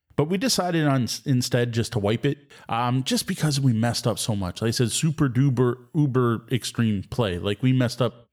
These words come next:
really basic things, like when you dodge, you have to move a square, and things that gave us an advantage, and not realizing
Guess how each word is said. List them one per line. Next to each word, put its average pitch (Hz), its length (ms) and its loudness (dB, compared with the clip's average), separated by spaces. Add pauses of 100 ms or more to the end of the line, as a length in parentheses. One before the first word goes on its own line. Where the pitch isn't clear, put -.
(260)
really 170 240 4
basic 143 360 0
things, 127 380 0
like 117 220 -2
when 117 180 2
you 110 100 0
dodge, 117 520 -2
you 113 80 -2
have 117 180 -2
to 120 80 -2
move 120 240 0
a 110 60 -4
square, 92 380 -4
and 104 360 -4 (260)
things 156 240 2
that 143 100 2
gave 135 200 2
us 131 140 0
an 123 60 2
advantage, 117 360 0
and 110 100 0
not 151 280 -2
realizing 110 760 0